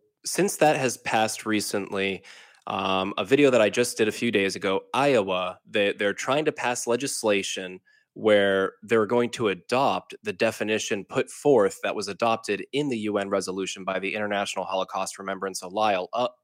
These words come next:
uh, Alliance of Holocaust Denial and Anti-Semitism. Now, if you actually look at the definition of what they say, um, some of the things they include, like just criticizing, um, Jewish influence could become illegal. Just questioning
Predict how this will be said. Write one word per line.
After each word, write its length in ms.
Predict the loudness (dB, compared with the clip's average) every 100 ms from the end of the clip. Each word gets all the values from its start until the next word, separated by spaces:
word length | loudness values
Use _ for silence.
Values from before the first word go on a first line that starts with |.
| _
uh, 240 | -6 -4 -4 -2
Alliance 540 | 0 0 -2 -6 -12 -14 -20 -20 -6
of 100 | -2
Holocaust 520 | 4 4 4 -2 -2
Denial 280 | -2 0 0
and 80 | -2
Anti-Semitism. 880 | -4 -8 -4 -2 -2 -6 -10 -12 -16 _ _ _ 0
Now, 460 | 2 4 2 0 -4 _ _ -4
if 200 | -2 2
you 100 | 2
actually 340 | 2 0 0
look 140 | 0 -2
at 80 |
the 60 | -2
definition 580 | 0 0 -2 -4 -2 -6
of 140 | -2
what 160 | -4 -2
they 120 | -4
say, 600 | -2 2 4 4 0 -8 _
um, 280 | -6 -4 -4
some 200 | -2 -2
of 60 |
the 60 | -2
things 240 | -2 -2
they 160 | 0 0
include, 420 | -2 -2 0 2
like 200 | 0 -2
just 260 | -4 -6 -8
criticizing, 880 | -2 0 0 0 -2 -2 -6 -8 -12 _ _
um, 340 | -8 -6 -8 -4
Jewish 360 | 0 2 0 -2
influence 760 | -4 -2 -2 -2 -4 -10 -10 -12 _ _ -6
could 160 | -2
become 340 | -2 -2 -2 0
illegal. 540 | 2 2 2 -2 -10 _ _ _
Just 180 | -6 -4
questioning 640 | 0 0 0 -4 -4 -6